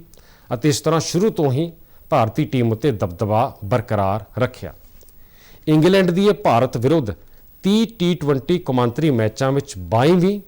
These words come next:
ਅਤੇ ਭਾਰਤੀ ਧਰਤੀ ਉੱਤੇ ਬਾਰਾਂ ਮੈਚਾਂ ਵਿੱਚ ਨੌਵੀਂ ਜਿੱਤ ਸਾਬਤ ਹੋਈ। ਭਾਰਤੀ ਟੀਮ ਇਸ ਲੜੀ ਦੌਰਾਨ ਹਾਲਾਤ ਨਾਲ ਚੰਗੀ ਤਰ੍ਹਾਂ ਤਾਲਮੇਲ ਨਹੀਂ ਬਿਠਾ ਸਕੀ ਅਤੇ ਇਸ ਤੋਂ ਇਲਾਵਾ ਉਸਨੇ ਕੁਝ ਗਲਤੀਆਂ ਵੀ ਕੀਤੀਆਂ,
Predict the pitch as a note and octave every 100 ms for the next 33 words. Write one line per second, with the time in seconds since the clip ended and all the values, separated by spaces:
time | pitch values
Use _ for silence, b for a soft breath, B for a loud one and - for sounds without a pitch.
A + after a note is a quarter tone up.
0 | - B B D3 G#3 G#3 F#3+ B2+ A2+ -
1 | F#3+ F3 A#2 - F#3 - G#2+ F2 - b
2 | b G2 A#2 C#3 F#3 D#3 B2+ - C#3+ E3+
3 | C3+ A2+ B2 F3+ G3 A#2 A2 - A#2 G2
4 | F2+ - D2+ - - - - _ b b
5 | b D#3+ B2 A2+ F3 - E3 F3+ G3 C#3+
6 | C#3 C#3+ D#3 - A2 A2 C#3+ D#3 A#2+ A2
7 | B2 C#3 - G#2+ B2 D3 D3+ C#3 G#2+ -
8 | D3 D3 E3 C#3+ B2+ C#3 - A#2 A2+ A#2+
9 | C#3+ F3 F3 b b b A#2+ C#3 C#3+ G#3+
10 | F#3+ D#3+ A2+ - - F#2 - b b b
11 | b B2 B2+ E3 D#3+ F3+ D3+ A#2 D3+ D#3
12 | - C3+ C3 C#3 - A2 G2+ A#2 D3+ D#3
13 | E3 D#3 D3 D3 D#3